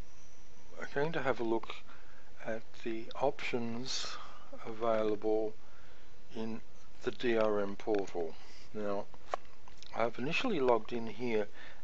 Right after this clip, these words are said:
as the main administrator, just to show you the various options that, um,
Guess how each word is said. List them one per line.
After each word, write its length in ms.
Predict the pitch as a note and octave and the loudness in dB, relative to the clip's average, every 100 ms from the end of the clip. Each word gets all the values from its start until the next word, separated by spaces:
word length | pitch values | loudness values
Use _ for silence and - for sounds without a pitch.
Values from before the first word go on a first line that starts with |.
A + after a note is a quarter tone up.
| - B2+ | -2 0
as 460 | B2 A#2 A2 - - | 0 0 -2 -2 0
the 340 | G#2 G2+ G2+ A#2 | 0 0 -2 -2
main 560 | A2+ A#2 A#2 A#2 A2+ A#2+ | -2 2 2 2 0 0
administrator, 920 | G#2+ - A2+ B2+ B2 - G2 F#2 G2 | -2 0 0 0 0 2 2 2 0
just 320 | - F#3 - | 0 0 0
to 80 | A3 | 0
show 340 | - C#3+ A#2+ | 2 4 4
you 320 | A2+ G#2+ G#2+ G#2 - | 4 2 0 0 -2
the 60 | A2 | -2
various 520 | G#2 A2 G#2+ G#2 - - | 2 4 6 4 2 0
options 680 | A2 G#2+ - G#2+ G2+ G2+ - - | 0 0 0 0 0 0 0 0
that, 400 | G2+ G2 - - | 0 0 0 0
um, 460 | G2+ G2+ G2 G2 | 0 0 -2 -2